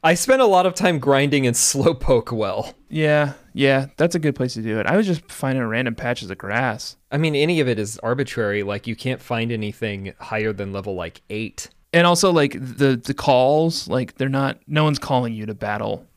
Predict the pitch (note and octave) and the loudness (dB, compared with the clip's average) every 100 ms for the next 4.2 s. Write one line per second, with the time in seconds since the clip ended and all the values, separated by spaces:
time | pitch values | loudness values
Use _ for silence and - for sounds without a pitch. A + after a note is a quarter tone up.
0 | - B2+ C3 A#2 A#2 A#2+ A#2+ A#2+ - G#2+ | -4 2 2 4 2 2 2 0 -4 -2
1 | A#2 A2 G#2+ F#2+ G2+ G2+ G2 F#2 F#2 F2 | 0 0 -4 -4 -4 -2 -4 -6 -6 -8
2 | - _ _ _ _ G2+ - G#2 F#2 F#2 | -12 _ _ _ _ -18 -14 -12 -12 -12
3 | F2 F#2+ F#2 F#2 F2 E2+ G2 F2+ E2+ E2+ | -14 -12 -12 -12 -12 -12 -12 -12 -12 -12
4 | E2 | -14